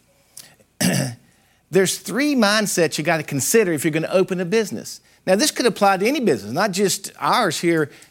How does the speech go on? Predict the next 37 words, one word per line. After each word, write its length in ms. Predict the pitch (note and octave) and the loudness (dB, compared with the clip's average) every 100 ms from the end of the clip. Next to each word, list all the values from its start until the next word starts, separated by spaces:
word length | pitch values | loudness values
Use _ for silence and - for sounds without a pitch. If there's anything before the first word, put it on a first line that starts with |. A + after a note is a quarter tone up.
| - | -4
at 140 | C#3+ | 0
Wealth 240 | E3+ F3 | 2 2
Wave 140 | E3+ D3+ | 0 -2
and 100 | C#3+ | -2
How 100 | D3 | -2
Money 220 | D3+ B3+ | -2 0
Works. 240 | D#3 D3+ | 0 -2
This 160 | - - | -4 -10
could 220 | - F#3+ | -12 -14
apply 320 | - F#3+ F3 | -4 0 0
to 140 | E3 C#3+ | 0 -2
your, 180 | B2+ C#3 | 0 -2
the 400 | C3+ - D#3 D3 | -4 -6 -2 0
work 300 | D3+ F3+ - | 0 0 0
you're 100 | D#3 | 0
in 120 | B2+ | 2
now, 440 | A#2 B2+ E3 C#3+ - - _ - | 2 2 0 -2 -8 -20 _ -2
or 80 | |
maybe 280 | C3 D3+ D3 | 2 2 2
a 40 | C#3+ | 0
new 180 | D#3 | 0
job 240 | D#3+ D#3+ D#3+ | 0 0 0
you're 100 | C#3+ | -2
considering. 640 | - A#2+ F3 F3+ A3+ A#3 - - _ | -4 -2 0 0 -2 -4 -8 -20 _
But 160 | E3 - | -4 2
the 60 | |
mindset 560 | D#3 F3 C4 D4+ - E3+ | 2 4 2 0 0 0
of 80 | D3+ | 2
how 120 | F3 | 0
you 160 | F#3 E3+ | 0 -2
start, 460 | - - B3+ B3 | -2 0 2 2
wherever 400 | D#3 F3 A#3 C#4 | 2 2 2 0
you 160 | A#3+ G3+ | 0 -2
go, 640 | B2 D3+ B3 G3+ C#3+ D3+ - _ _ - | 2 2 2 2 0 -2 -6 _ _ -2
will 120 | E3 | -2
control 500 | E3+ C#3+ G#3+ A#3 G3+ | 0 -2 0 2 2
exactly 800 | D3+ A#2+ F3+ A#3+ C4 D4+ D4 | 0 0 2 2 0 -4 -6